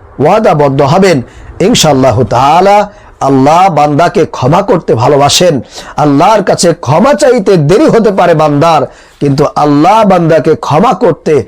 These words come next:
এক সেকেন্ডও দেরি করে না। এরপরে আপনাদের যাদের অভাব অনটন আছে,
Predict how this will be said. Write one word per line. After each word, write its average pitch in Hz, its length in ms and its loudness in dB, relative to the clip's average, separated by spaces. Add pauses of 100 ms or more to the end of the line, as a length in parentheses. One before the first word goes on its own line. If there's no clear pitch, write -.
(300)
এক 175 540 2
সেকেন্ডও 160 680 -2 (360)
দেরি 127 340 0
করে 120 260 -2
না। 120 260 -2 (220)
এরপরে 233 400 0
আপনাদের 196 460 0
যাদের 190 220 2
অভাব 175 400 2
অনটন 185 320 0
আছে, 165 380 0